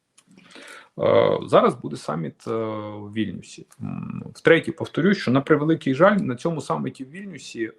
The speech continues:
е, по моїм очікуванням, нас не приймуть у нато. Але це взагалі не означає, що саміт в Вільнюсі повинен пройти так, як пройшов, е, Бухарестський саміт у дві тисячі восьмому році.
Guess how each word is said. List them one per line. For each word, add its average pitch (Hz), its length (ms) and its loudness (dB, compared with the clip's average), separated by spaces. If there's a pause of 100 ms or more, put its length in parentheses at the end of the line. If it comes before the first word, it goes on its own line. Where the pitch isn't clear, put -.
е, 107 220 -8
по 131 100 -2
моїм 147 240 -2
очікуванням, 131 560 -6
нас 135 220 0
не 139 60 -6
приймуть 127 600 -6
у 95 100 -14
нато. - 260 -8 (720)
Але 127 360 6 (640)
це 160 180 8
взагалі 151 360 2
не 151 160 0
означає, 151 720 -4 (160)
що 117 500 -6
саміт 156 380 -6
в - 40 -8
Вільнюсі 180 340 -6
повинен 135 400 -4
пройти 131 320 -4
так, 180 280 -2
як - 140 -14
пройшов, 127 580 -4
е, 117 180 0
Бухарестський 120 600 -2
саміт 170 420 -4
у - 40 -20
дві 110 80 -18
тисячі 135 380 -8
восьмому 117 440 -6
році. - 320 -10